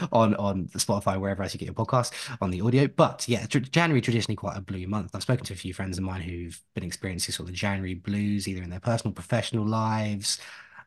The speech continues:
And there's a kind of a blue, is it Blue Monday? Or there's a, there's a specific, it's, I think it is called Blue Monday. Someone, it's since been semi-debunked, but a scientist came up with an actual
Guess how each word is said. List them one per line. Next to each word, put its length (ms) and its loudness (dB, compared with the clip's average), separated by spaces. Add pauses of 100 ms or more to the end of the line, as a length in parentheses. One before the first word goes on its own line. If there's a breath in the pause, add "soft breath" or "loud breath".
And 360 6 (480)
there's 500 6 (300)
a 80 0
kind 180 4
of 80 6
a 40 8
blue, 540 8
is 120 4
it 120 -2
Blue 260 8
Monday? 560 6
Or 120 2
there's 180 -2
a, 60 -2
there's 200 -2
a 40 0
specific, 540 2
it's, 260 4
I 80 4
think 120 8
it 60 6
is 80 6
called 220 2
Blue 160 2
Monday. 340 4
Someone, 520 4 (420 loud breath)
it's 160 0
since 220 6
been 320 2
semi-debunked, 1000 2
but 100 -4 (140)
a 60 -6
scientist 640 4
came 240 2
up 240 -2
with 300 -6 (200)
an 100 2
actual 480 0